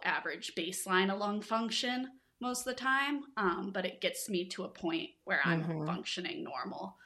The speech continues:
Speaker 1: Um, it's something I've had just my whole life, and I feel like I've known a good amount of people with asthma, so I don't think it's been as emotional to me, but it does show the importance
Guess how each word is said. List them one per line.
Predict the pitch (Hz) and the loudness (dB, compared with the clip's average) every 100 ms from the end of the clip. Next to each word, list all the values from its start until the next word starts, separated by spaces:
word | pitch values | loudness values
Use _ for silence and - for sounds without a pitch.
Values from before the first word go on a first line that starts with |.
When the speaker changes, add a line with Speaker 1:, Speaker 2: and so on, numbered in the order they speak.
| - _ _ | -20 _ _
Speaker 1:
Um, | 190 175 160 139 214 208 - - - _ _ _ | 4 6 4 0 -2 -6 -12 -20 -20 _ _ _
it's | 226 208 | 0 2
something | - 196 190 | 2 2 4
I've | 170 170 | 4 4
had | 185 170 160 - | 4 2 2 -2
just | - 170 | -6 -2
my | 160 | 0
whole | 160 147 | 0 -2
life, | 151 156 180 190 | -2 0 0 0
and | 160 | 0
I | 135 | 0
feel | 190 185 | -2 -2
like | 165 165 | -2 -2
I've | 170 | -4
known | 165 165 170 175 - - - - | -2 -2 -2 -4 -8 -20 -20 -14
a | 190 | -6
good | 185 | -2
amount | 180 175 185 | 2 2 2
of | 190 | 0
people | 220 202 214 | -4 -4 -2
with | 214 214 | -2 0
asthma, | 220 220 220 233 240 | 0 0 -2 -4 -4
so | - 190 180 - | -2 -2 -2 -2
I | |
don't | 185 359 339 - | -2 0 -2 -2
think | 190 170 170 - - - | 0 2 0 -6 -10 -6
it's | - - | -6 -6
been | - 185 | 0 2
as | 175 165 - - | 2 0 -6 -4
emotional | 196 180 185 - 170 160 | -2 0 0 0 -2 -2
to | - 185 | -4 -2
me, | 170 165 170 - | 2 2 0 2
but | 175 | 2
it | 185 185 | 2 4
does | 185 180 | 4 6
show | - 185 | 4 2
the | 180 170 | 2 0
importance | 175 - 180 165 170 160 - | 0 -2 -4 -2 -2 -4 -6